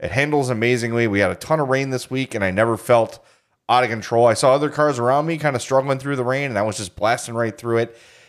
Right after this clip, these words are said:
It's a great car. I love both of my Mazdas. I got the twenty twenty-two C X thirty and the twenty fifteen C X five.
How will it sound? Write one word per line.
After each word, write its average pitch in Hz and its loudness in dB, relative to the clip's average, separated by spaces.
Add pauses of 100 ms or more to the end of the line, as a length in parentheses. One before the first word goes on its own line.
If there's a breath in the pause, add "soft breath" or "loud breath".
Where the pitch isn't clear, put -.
(120)
It's - -10
a 139 -4
great 175 2
car. 135 2
I 101 4
love 127 2
both 143 2
of 127 -6
my 117 2
Mazdas. 107 0
I 113 -6
got 110 2
the 104 -12
twenty 120 -2
twenty-two 113 -6
C 107 -4
X 95 -4
thirty 165 0 (500 loud breath)
and 107 -2
the 101 -2
twenty 110 -2
fifteen 135 -4
C - 0
X 98 0
five. 127 2